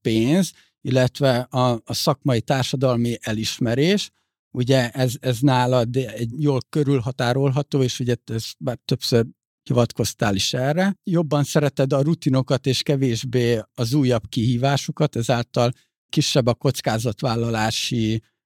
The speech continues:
hajlandóságot, de viszont sokkal nagyobb, mint a kollektivistáé, mint a Tomi, ez, ez valahol azért tetten érhető, illetve ugye jobban szereted azokat a,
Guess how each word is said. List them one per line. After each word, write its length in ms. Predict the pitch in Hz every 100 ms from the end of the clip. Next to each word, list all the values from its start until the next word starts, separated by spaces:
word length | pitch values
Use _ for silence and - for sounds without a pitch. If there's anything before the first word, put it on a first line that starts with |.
| -
hajlandóságot, 920 | 131 131 131 135 147 - 147 147 165
de 100 | 135
viszont 300 | 135 - 127
sokkal 300 | - - 131
nagyobb, 300 | 131 131 117
mint 180 | 120 -
a 60 | 127
kollektivistáé, 1160 | 135 113 104 - 98 95 - - 73 73 127 185 _ _ _
mint 180 | 117 113
a 60 |
Tomi, 360 | 110 135 139 151
ez, 200 | 135 123
ez 140 | 131
valahol 300 | 120 139 135
azért 340 | 113 117 117 -
tetten 360 | 113 - 131
érhető, 560 | 135 143 160 - 165 165 _ _ _ _ _
illetve 800 | 143 143 143 139 - 151 143 135 -
ugye 640 | 135 139 143 139 135 135 - _ -
jobban 640 | 160 185 147 151 143 139 -
szereted 560 | - 151 139 - 135 135
azokat 540 | 151 139 - 123 -
a, 320 | 139 127 127